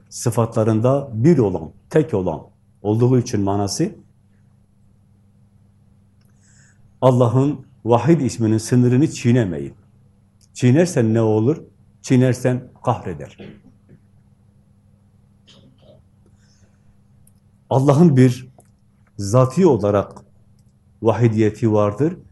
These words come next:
bir de sıfatlarıyla vahidiyeti vardır. Zati vahidiyet zaten bütünüyle o zatında vahiddir ve El Esmaül Hüsna'ya sahiptir.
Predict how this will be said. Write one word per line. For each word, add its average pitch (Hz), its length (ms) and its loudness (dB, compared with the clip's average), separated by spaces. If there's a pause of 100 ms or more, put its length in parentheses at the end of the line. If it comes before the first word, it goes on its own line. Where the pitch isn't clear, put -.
(140)
bir 107 240 0
de 135 260 -2 (160)
sıfatlarıyla 123 1040 0 (100)
vahidiyeti 95 640 -4
vardır. 80 400 -6 (2250)
Zati 135 380 4
vahidiyet 113 720 2 (240)
zaten 131 480 0 (380)
bütünüyle 135 680 0 (300)
o 147 380 0
zatında 131 840 -2 (100)
vahiddir 143 640 0
ve 127 180 0
El 156 160 0
Esmaül 113 600 -2
Hüsna'ya 143 500 -2
sahiptir. 117 680 -8